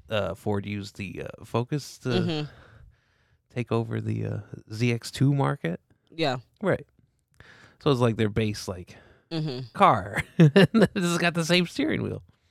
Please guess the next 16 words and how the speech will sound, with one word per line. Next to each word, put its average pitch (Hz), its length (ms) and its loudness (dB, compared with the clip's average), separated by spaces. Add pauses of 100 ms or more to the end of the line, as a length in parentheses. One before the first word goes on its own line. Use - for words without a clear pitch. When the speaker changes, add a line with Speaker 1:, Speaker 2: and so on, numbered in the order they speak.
(380)
Speaker 2:
Yeah. 151 280 0 (260)
Speaker 1:
Right. 175 120 2
Speaker 2:
And 151 140 -4 (360)
people 175 240 -4
had 165 160 0
a 147 40 -6
problem 135 320 -2
with 113 140 -8
that. 101 220 -6 (420)
Speaker 1:
No, 147 280 6
nobody 147 340 2
had 127 80 2
a 107 60 -4
problem 127 400 -6
with 90 260 -12
it. 139 180 -20